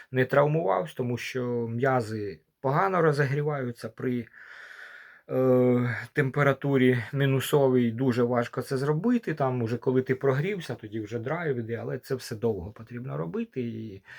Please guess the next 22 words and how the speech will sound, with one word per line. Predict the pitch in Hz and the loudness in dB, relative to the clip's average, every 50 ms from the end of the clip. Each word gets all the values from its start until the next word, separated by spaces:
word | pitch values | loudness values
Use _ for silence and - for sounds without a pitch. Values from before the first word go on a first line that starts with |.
| - - - - - - - - _ | -18 -18 -18 -16 -18 -18 -20 -12 _
якщо | 120 127 127 - - - - 180 160 | -4 -4 -4 -4 -4 -2 2 4 4
у | 151 139 | 4 6
вас | 139 151 147 135 - - - | 6 6 4 4 2 -4 -6
немає | 143 139 143 139 143 143 139 139 139 | -4 -2 0 0 2 2 2 2 2
навиків, | 143 165 180 180 175 165 156 151 - 143 131 | 2 2 2 0 0 -2 -6 -6 -6 0 0
якщо | 131 127 - - - 151 139 | 2 2 0 0 0 0 2
ви | 127 131 127 | 4 4 2
не | 127 131 131 131 139 135 131 | 2 2 0 2 2 0 0
професіонал | - - 131 127 120 - - 135 127 - - - - 143 139 139 143 156 175 170 170 165 156 151 | -2 -2 -4 -4 -2 -2 -4 -4 -4 -4 -6 -6 -4 -2 -2 0 2 2 2 2 2 0 -2 -4
своєї | - - 147 147 139 135 135 135 | -4 -4 -2 0 0 0 0 -2
справи, | 131 - - - 151 147 143 139 135 131 | -2 -4 -4 0 2 2 4 4 4 2
ви | 123 120 120 120 120 | 2 2 -2 -2 -2
можете, | 123 127 143 143 131 131 131 117 - - 117 107 127 | -2 -2 -2 -2 -2 -2 -4 -6 -6 -8 -8 -6 -6
у | 147 156 175 160 | -8 -8 -4 0
вас | 151 135 123 | 0 2 2
будуть | 123 127 131 123 120 113 | 2 2 2 2 2 2
більші | 117 135 147 139 - - 131 | 0 0 -2 -2 -2 -4 -4
шанси | 127 - - 135 135 135 127 - - 104 | -4 0 0 0 0 0 -2 -6 -8 -10
отримати | 95 - - 113 104 104 101 92 - - | -10 -8 -8 -10 -8 -8 -10 -14 -16 -18
травму. | - - 98 85 73 - - _ _ _ - - - - - - - - _ - | -16 -14 -14 -14 -14 -16 -20 _ _ _ -20 -20 -18 -18 -18 -20 -20 -20 _ -4
Ви | 120 127 | -4 -4
просто | 123 - - 175 196 - - - - 147 135 113 | -2 -2 -2 -4 -4 -4 -2 -2 -2 -2 -2 -2